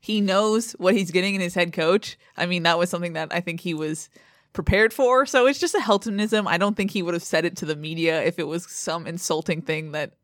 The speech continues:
Toya would have hated. So I'm not putting too much stock into it.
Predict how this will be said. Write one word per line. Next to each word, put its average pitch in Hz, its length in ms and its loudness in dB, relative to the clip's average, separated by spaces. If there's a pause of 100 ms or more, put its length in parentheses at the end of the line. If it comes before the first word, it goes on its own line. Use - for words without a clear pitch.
(220)
Toya 165 320 0
would 156 80 0
have 156 120 -8
hated. 170 420 0 (340)
So 143 380 -2
I'm 190 260 4
not 190 260 4
putting 180 260 0
too 180 120 -4
much 170 160 -2
stock 160 260 0
into 185 340 -2
it. 185 160 -6